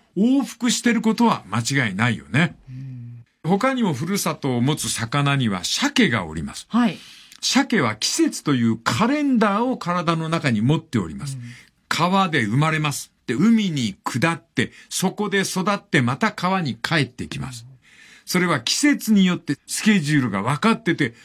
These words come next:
Speaker 1: そのスケジュールに沿って自分の命を使っていきます。
Speaker 2: はい。
Speaker 1: うなぎはどうなのか。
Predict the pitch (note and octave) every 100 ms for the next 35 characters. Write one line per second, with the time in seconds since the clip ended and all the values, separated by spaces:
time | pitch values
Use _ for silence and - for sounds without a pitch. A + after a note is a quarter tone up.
0 | - G3+ G3 - - C4 G#3+ A3+ G3 F3+
1 | - G3+ - D#3+ B2+ C3+ D3 C#3+ D#3 E3
2 | - G3 - - - B2+ A2+ _ B2+ -
3 | A#2 A2+ C3 F#2 - - D#3+ D#3 - _
4 | _ - - - A2 F#3+ B3 A3+ A3+ F#3+
5 | G#2 G3+ A#3 C3+ F#2 -